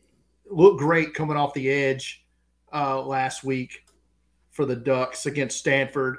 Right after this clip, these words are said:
Uh, five tackles, four solos, two sacks in the game. Uh, we've got him listed as a defensive lineman, which makes me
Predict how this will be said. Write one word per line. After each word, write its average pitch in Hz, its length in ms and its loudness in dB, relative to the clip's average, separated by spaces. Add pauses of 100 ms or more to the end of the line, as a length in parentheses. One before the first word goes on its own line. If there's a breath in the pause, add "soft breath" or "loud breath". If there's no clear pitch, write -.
Uh, 123 240 -8
five 165 300 6
tackles, 135 420 -2
four 151 240 0
solos, 131 560 2
two 190 180 0
sacks 135 540 -2
in 143 100 -6
the 135 80 -4
game. 131 460 -4 (640 soft breath)
Uh, 143 280 4
we've 185 200 6
got 185 160 6
him 165 120 4
listed 170 300 0
as 131 120 -2
a 123 40 -12
defensive 147 480 -2
lineman, 139 480 -2
which 135 260 0
makes 139 360 -4
me 131 280 -4